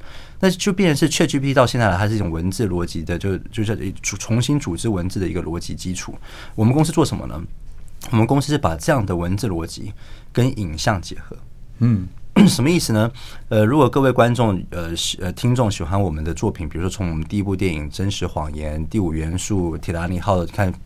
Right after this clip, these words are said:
Speaker 1: 包括就是所有漫威的系列，包括甚至是，呃《哈利波特》，我们做很多的这样的电影。那这些电影它勾勒出的是我，我自己本人的这个青春哦，我的童年这样子。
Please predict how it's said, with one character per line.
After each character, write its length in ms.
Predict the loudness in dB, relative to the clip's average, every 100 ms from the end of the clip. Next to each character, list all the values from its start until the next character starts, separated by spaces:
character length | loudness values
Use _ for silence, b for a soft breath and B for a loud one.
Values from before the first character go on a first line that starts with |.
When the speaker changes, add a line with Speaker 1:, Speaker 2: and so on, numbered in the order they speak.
| -4
Speaker 1:
包 100 | -2
括 160 | 0
就 100 | 0
是 180 | 0 -2
所 220 | -2 -2
有 60 | 0
漫 200 | 0 0
威 120 | -2
的 100 | -4
系 240 | -4 -2
列， 260 | -2 -2 -6 -6
包 140 | -2
括 160 | 0 0
甚 160 | 2
至 100 | 0
是， 300 | 0 -2 -2 -4 B B
呃 200 | -8 -8 -8
《哈 160 | -4 -2
利 100 | -2
波 220 | -4 -4
特》， 160 | -4
我 60 | -4
们 100 | -4
做 140 | -4
很 120 | -4 -4
多 80 |
的 80 | -8
这 140 | -6 -6
样 80 |
的 60 | -6
电 180 | -6 -8
影。 60 | -10 -14 B B B B
那 220 | 4 4 B B
这 140 | 0 2
些 120 | 4
电 160 | 4
影 120 | 4 4
它 160 | 2
勾 180 | 2 4
勒 100 | 4
出 220 | 2 0
的 60 | -2
是 100 | -2
我， 260 | -2 -4 -6
我 180 | -6 -4
自 160 | -4
己 140 | -4 -4
本 160 | -4
人 180 | -6 -6
的 120 | -6
这 120 | -6 -6
个 240 | -6 -6 -10 -6
青 240 | 0 2
春 240 | 4 2
哦， 60 | 2 -2
我 80 | -6
的 60 |
童 200 | -4 -4
年 220 | -4 -4
这 80 | -6
样 180 | -8 -8
子。 160 | -10